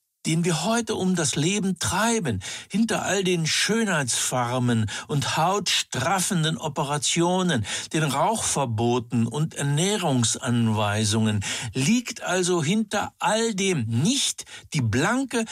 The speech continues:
und durch nichts mehr, keine Religion und keine Komödie eingehegte Todesangst? Muss also,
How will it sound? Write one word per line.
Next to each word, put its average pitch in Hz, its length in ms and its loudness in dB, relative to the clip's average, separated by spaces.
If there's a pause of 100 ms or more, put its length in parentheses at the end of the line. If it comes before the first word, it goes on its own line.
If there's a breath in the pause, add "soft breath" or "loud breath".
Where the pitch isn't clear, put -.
(140)
und 127 220 -2
durch 127 200 0
nichts 185 580 0
mehr, 87 280 -2 (260 loud breath)
keine 240 380 0
Religion 143 600 -2
und 156 280 -4
keine 233 360 2
Komödie 131 580 2 (260 loud breath)
eingehegte 170 1000 -2
Todesangst? 214 1000 -2 (1200)
Muss 254 280 2
also, 107 440 0